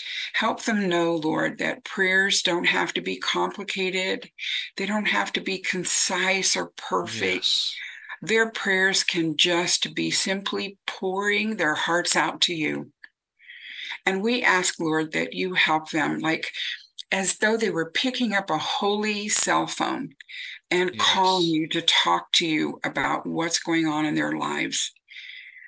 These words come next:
Speaker 1: We ask, Lord, that you give them that ability to
Speaker 2: Yes,
Speaker 1: know
Speaker 2: Lord.
Speaker 1: how ready you are to help them and to listen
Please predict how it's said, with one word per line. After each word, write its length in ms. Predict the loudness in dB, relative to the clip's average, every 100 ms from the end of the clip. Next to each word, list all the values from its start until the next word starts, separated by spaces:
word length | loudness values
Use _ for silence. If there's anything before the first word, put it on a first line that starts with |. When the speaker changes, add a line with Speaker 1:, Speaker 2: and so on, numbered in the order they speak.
| -20 _
Speaker 1:
We 180 | -4 2
ask, 320 | 2 2 0
Lord, 280 | 0 0 0
that 200 | 0 0
you 100 | 0
give 300 | 0 -2 0
them 280 | -2 0 0
that 380 | 0 0 -2 -4 -6 _ -6
ability 920 | -6 -2 0 0 0 -2 -4 -6 -8 -18 -20 _
to 240 | 2 2 2
Speaker 2:
Yes, 100 | 2
Speaker 1:
know 280 | 2 2
Speaker 2:
Lord. 200 | 2 -2 -8 2
Speaker 1:
how 320 | 4 4 0 -2
ready 440 | -2 0 2 0
you 340 | -2 -2 -4 -2
are 380 | -2 -2 -4 -8 _ _ _ 2
to 120 | 4
help 320 | 2 0 -4
them 340 | -6 -6 -8 -14 _ _ -20 -20 _
and 180 | 0 4
to 140 | 2 2
listen 800 | 0 0 2 2 2 -4 -8